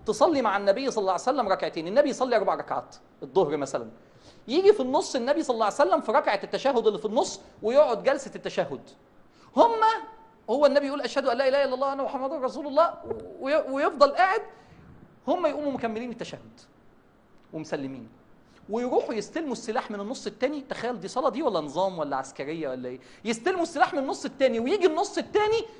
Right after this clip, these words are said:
يكون النبي لسه واقف مستنيهم في الركعة التالتة، فاهمين؟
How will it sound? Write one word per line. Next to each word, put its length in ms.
يكون 260
النبي 320
لسه 260
واقف 280
مستنيهم 420
في 80
الركعة 260
التالتة، 380
فاهمين؟ 340